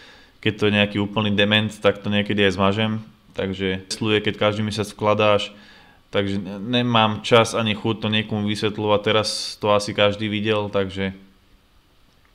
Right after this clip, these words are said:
asi toľko k tomu. Aj keď teda neviem, či,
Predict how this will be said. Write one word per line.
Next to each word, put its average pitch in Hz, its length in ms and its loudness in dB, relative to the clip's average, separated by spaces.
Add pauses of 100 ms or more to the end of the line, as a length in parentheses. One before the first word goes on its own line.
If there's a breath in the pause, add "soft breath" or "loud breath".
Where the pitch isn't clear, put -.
(1160)
asi 101 240 -4
toľko 101 320 -4
k - 80 -14
tomu. 113 200 -2 (840 loud breath)
Aj 110 100 2
keď 120 280 0
teda 110 160 6
neviem, 113 240 0
či, 110 320 -2